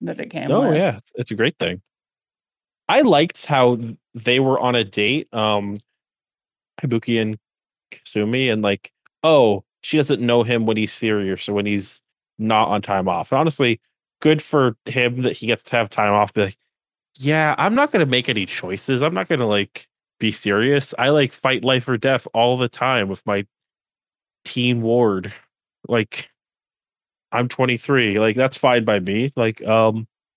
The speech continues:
Speaker 2: I do think that, um, it's funny that, like, we see them in the city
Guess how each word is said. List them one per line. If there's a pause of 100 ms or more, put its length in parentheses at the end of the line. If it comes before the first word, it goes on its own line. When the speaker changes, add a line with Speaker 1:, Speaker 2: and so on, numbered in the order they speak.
(580)
Speaker 2:
I
do
think
that,
um, (420)
it's
funny
that,
like,
we
see
them
in
the
city